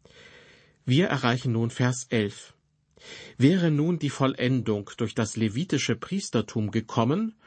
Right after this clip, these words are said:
denn unter diesem hat das Volk das Gesetz empfangen, wozu war es dann noch nötig, einen andern als Priester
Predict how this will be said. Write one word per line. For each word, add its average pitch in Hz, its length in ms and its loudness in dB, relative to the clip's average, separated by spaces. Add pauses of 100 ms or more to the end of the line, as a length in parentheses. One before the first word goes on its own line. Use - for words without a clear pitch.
(180)
denn 101 200 2
unter 107 260 -2
diesem 127 520 -2
hat - 140 -10
das 104 180 -4
Volk 123 320 0
das - 200 -4
Gesetz 131 380 -4
empfangen, 113 560 -4 (560)
wozu 202 460 2
war 151 160 0
es - 220 -6
dann 127 240 0
noch 127 220 -2
nötig, 127 600 -2 (200)
einen 110 380 0
andern 151 460 0
als - 240 -6
Priester 135 560 -2